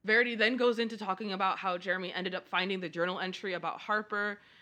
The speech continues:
but the truth was that Harper's death was an accident. She told Crew to hold his breath as the canoe was tipping and focused on saving him because Harper was more comfortable in the water than Crew.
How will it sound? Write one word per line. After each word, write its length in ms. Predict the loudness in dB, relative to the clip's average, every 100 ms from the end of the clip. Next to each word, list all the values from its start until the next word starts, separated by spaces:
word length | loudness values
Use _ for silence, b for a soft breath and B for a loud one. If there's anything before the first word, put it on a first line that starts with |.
| B -14
but 120 | -12
the 80 | -10
truth 380 | -8 -6 -6 -4
was 240 | -6 -2
that 180 | -2 -2
Harper's 320 | -4 -6 -4
death 220 | -4 -4
was 280 | -2 0 0
an 80 | 0
accident. 540 | -2 -4 -8 -10 -10 _ _
She 180 | -12 -12
told 380 | -6 -2 -2 -2
Crew 180 | -8 -10
to 160 | -10
hold 220 | -10 -6 -6
his 100 | -4
breath 300 | -2 -2 -2
as 200 | -2 -2
the 100 | -6
canoe 260 | -8 -8 -8
was 120 | -6
tipping 420 | -8 -4 -4 -6 -10
and 120 | -10
focused 280 | -6 -6 -6
on 80 | -8
saving 280 | -6 -6 -6
him 280 | 0 0 0
because 260 | -6 -8 -4
Harper 340 | -2 -2 -4
was 140 | -6
more 140 | -8 -8
comfortable 420 | -8 -8 -8 -10
in 80 | -8
the 80 | -4
water 260 | -2 -2
than 160 | -6 -10
Crew. 280 | -12 -12